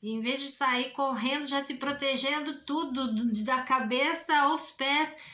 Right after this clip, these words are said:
pra não pegar sol o mínimo possível, óculos, protetor e protetor e protetor. Não ter contato com o sol, protege, sombrinha, se precisar, guarda-sol, né? Mas não vamos pegar sol,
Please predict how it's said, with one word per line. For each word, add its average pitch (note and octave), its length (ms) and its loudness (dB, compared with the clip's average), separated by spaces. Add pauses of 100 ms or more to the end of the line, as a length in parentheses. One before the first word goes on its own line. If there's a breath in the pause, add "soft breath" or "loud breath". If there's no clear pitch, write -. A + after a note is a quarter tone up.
pra C4 180 -2
não C4 220 2
pegar D#4 340 2
sol D4 460 2
o D4 40 -2
mínimo D#4 420 -2
possível, C#4+ 720 -2
óculos, B3+ 680 2
protetor B3+ 720 0
e C#4 60 -2
protetor C4 600 -2
e C#4+ 40 -2
protetor. C4 600 -2 (540 loud breath)
Não C4+ 180 0
ter D4 140 0
contato C#4 460 0
com C#4 200 2
o C4 60 -6
sol, C#4 380 2
protege, D4 840 2
sombrinha, C#4+ 880 0
se D#4+ 140 -4
precisar, C4+ 760 0
guarda-sol, C#4 880 2
né? C#4+ 340 0
Mas B3 240 -2
não B3+ 160 -2
vamos B3 480 -2
pegar A3+ 560 0
sol, G3 540 -2